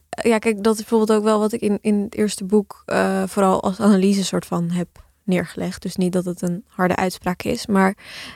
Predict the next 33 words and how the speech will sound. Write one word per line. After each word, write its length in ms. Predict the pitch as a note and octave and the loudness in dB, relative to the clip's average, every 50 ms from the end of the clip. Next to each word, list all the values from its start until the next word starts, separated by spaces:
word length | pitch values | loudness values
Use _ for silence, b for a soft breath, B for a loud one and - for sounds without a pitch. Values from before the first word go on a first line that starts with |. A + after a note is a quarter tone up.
| B _ | B _
wat 180 | - G#3+ G#3 - | -2 -2 0 0
ik 100 | G#3+ G#3+ | 2 2
me 100 | A3+ A3 | 4 4
wel 200 | G#3 G#3+ G#3+ - | 4 4 4 4
afvraag 340 | - A3+ A3 - G3 G3 F#3+ | 2 2 2 0 -2 0 0
is, 140 | G3+ G3 - | -2 -4 -2
gezien 280 | - G#3 F#3 G3+ G#3 | -2 2 4 4 4
het 100 | G3+ G3+ | 4 2
huidige 340 | G3+ G3 F#3+ G#3+ A3 G3+ - | 0 0 0 0 0 0 -2
systeem 340 | - A3 - - G#3+ G#3 G3+ | -2 -4 -2 0 2 2 2
waar 140 | G3+ G3 F#3+ | 4 4 4
we 60 | F#3+ | 4
nu 140 | F#3+ G3+ A3 | 6 6 6
in 160 | - G#3 G3 F3+ | 4 4 2 2
zitten 400 | F3+ G3+ G3+ - - F#3 F3+ - | 2 2 2 2 0 -2 0 0
en 220 | - F3+ F#3 F#3 | 2 2 2 2
soort 220 | F#3 - G3+ F#3+ | 0 -2 -4 -4
van, 300 | - - F#3+ F#3 F#3+ F#3 B B B B B B B B _ | -2 -2 0 2 0 0 B B B B B B B B _
ehm, 600 | - F#3+ F#3+ F#3+ F#3+ F#3+ F#3+ F#3 F#3+ F#3+ F#3+ F#3+ - - _ | 2 2 4 4 2 2 2 2 2 2 2 0 -2 -8 _
de, 360 | - - F#3+ F#3+ F#3+ F#3+ - - _ _ | 0 2 4 4 4 2 0 -4 _ _
eh, 140 | - - - - | -14 -12 -10 -6
schakels 640 | G3 - - - - G#3 G3+ A3 - - A3+ G#3+ - - | -4 -4 -2 0 0 0 0 0 0 0 -2 -2 -2 -2
aan 220 | - G3+ G3 F#3 | 0 0 0 0
ketenen 440 | - G#3+ A3 A3+ A3 - G#3 F#3+ - | 2 4 4 4 2 2 0 0 0
eigenlijk, 380 | - - F#3+ - - F#3+ F#3+ | 0 -2 -4 -4 -6 -4 -4
als 80 | - F3+ | -4 -4
je 60 | - | -4
kijkt 180 | - F#3+ F3+ - | -4 -4 -2 0
naar 80 | F#3 F#3+ | 2 4
media, 440 | G#3 A#3 B3 B3 A#3 A3 G#3 G3 G3 | 6 6 6 4 4 4 4 4 2
politiek 580 | - - G3+ G3 G3 F#3 - - G3 F#3+ - - | 2 2 2 4 2 2 2 0 -2 -2 -2 -2
en 180 | - G#3+ A3+ A3 | 0 0 0 2
publiek, 600 | G#3 G#3+ F#3+ F3 F#3 F3+ F#3+ A3 C#4+ - - - | 2 0 2 4 4 6 6 6 4 2 -2 -8